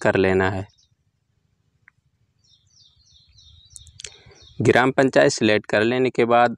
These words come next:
अब आपको फिर से नेक्स्ट सिलेक्ट पर क्लिक करना है। यहाँ पर आपको किस फाइनेंशियल ईयर का आवास लिस्ट देखना है, तो यहाँ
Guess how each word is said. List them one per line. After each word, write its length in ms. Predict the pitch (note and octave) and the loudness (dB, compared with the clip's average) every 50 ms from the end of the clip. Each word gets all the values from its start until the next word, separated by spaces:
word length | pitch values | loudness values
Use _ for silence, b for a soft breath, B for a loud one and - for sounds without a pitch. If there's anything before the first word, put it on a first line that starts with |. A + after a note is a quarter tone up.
| - - | -2 0
अब 120 | G#2+ G#2+ | 2 2
आपको 360 | A2 A2 G#2 - - - A2 G2 | 2 0 -2 -2 -2 -2 -2 -2
फिर 160 | - - - | -2 -6 -12
से 180 | - - G#2 | -4 -2 -2
नेक्स्ट 320 | G#2 G#2+ G#2+ A2+ - - - _ - | 0 0 0 -2 -2 -6 -12 _ -20
सिलेक्ट 640 | - - _ - - - - G#2 G2+ G#2 G#2 - - | -20 -20 _ -14 -12 -4 -2 0 0 0 0 -2 -2
पर 80 | G#2 G2+ | -2 -2
क्लिक 360 | - - - G#2+ A2 A#2 - | -2 0 0 2 2 2 2
करना 260 | - A#2+ A#2+ B2 B2 B2 | 2 2 2 2 2 0
है। 140 | C3 C3+ B2 | 2 0 2
यहाँ 300 | A2+ A2 A2+ B2 A#2+ A#2+ - - | 2 2 0 2 0 -4 0 -2
पर 100 | C#3 C3+ | 0 0
आपको 340 | B2+ B2 - - C3 B2+ | 0 -2 0 0 0 0
किस 320 | A#2 - - A2+ G#2+ - - | 0 0 0 -2 0 -2 -4
फाइनेंशियल 640 | - - G#2+ G#2 G#2 G#2 G2+ G2+ - - G#2 G2+ G2+ | -4 -2 0 0 2 0 0 -2 -2 -2 0 0 2
ईयर 160 | G2 G3 G3 - - | 0 0 -2 -2 -2
का 180 | A2+ G#2+ A2 - b b b b b b b b b b b - - | 0 0 0 -2 b b b b b b b b b b b -4 -4
आवास 340 | G#2 G2+ G2+ G2 G2+ - - - | 0 2 2 2 2 -2 -2 0
लिस्ट 300 | G2+ G#2 G2+ - - G#2+ | 0 0 0 0 -2 0
देखना 460 | G2 G#2 G#2+ G#2+ - - A#2 A#2+ B2 | 2 2 2 0 0 -2 -2 -2 0
है, 160 | B2+ C3 C3 | 0 -2 -4
तो 160 | B2+ - C3 | 0 0 2
यहाँ 280 | A2+ A2 A2 A2 A2+ | 2 2 2 2 -2